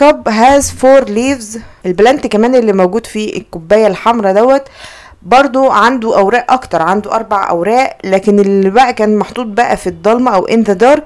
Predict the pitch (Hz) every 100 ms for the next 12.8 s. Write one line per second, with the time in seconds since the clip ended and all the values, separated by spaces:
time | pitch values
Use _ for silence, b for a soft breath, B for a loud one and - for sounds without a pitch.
0 | - 175 170 170 - - 190 247 269 311
1 | 311 - 202 - 214 226 262 311 311 -
2 | 202 233 220 208 180 - - 196 160 139
3 | - - - 185 233 233 233 233 208 180
4 | - 170 180 233 226 - 170 175 208 208
5 | 165 202 262 233 - 247 302 - - B
6 | B B - 208 226 294 302 302 277 277
7 | 240 220 196 - 196 185 - 254 - 190
8 | 262 269 262 320 302 - 214 233 - 196
9 | 226 233 - 208 233 226 190 - 226 202
10 | 180 214 220 - 190 185 147 - - -
11 | _ B B B B B B - 233 -
12 | 220 247 247 247 269 339 302